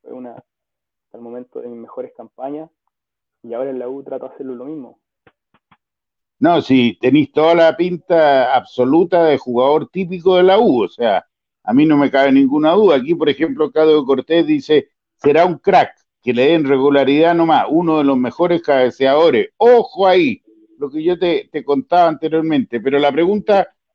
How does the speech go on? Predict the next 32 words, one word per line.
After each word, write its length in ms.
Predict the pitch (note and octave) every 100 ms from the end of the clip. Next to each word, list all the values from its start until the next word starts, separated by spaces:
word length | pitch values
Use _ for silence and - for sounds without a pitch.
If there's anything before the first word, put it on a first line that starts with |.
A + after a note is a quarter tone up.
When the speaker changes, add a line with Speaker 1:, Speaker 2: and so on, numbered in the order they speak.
| _ _
Speaker 2:
mía, 380 | D#3 F3 F#3 F#3+ E3 - -
<clears throat> 440 | A#3+ F3 D3 D3+
al 140 | D3 -
principio 440 | D3+ C3 G3 G3+
me 100 | E3+
dijiste, 540 | D3 E3+ G3 F#3+ F3+ - - - - _ _ -
"Vine 240 | D3+ F#3
a 40 | E3+
jugar, 520 | D3 E3 F#3+ F#3+ D3+ - B2+
marqué 460 | B2+ C3 - F#3+
a 40 | F3
la 160 | E3+
U, 440 | E3 G3+ G#3 G#3 - _
la 180 | A#2 C3
barra". 460 | E3 G3 F#3+ F#3 F3 -
Ahora, 520 | C#3 G3+ F#3 B2+ - _ - _
con 180 | D#3 D3+
la 120 | D#3
barra 300 | G3 G3+ F3+
a 40 |
favor, 520 | - D#3 G3+ F#3+ G#2+ _ _ _ _ -
¿qué 100 | G3
hay 120 | G3+
sentido 720 | F3 C#3+ - G3 F#3 F3+ D#3
en, 200 | D3 B2+
en, 300 | A2 A#2 A#2
en 160 | C3+ C#3
el 100 | A#2+
poco 320 | E3 D#3 E3
tiempo 360 | D#3+ F3 B2+ C#3
que 120 | C#3+
llevas? 520 | B2 G#2 E2+ _ _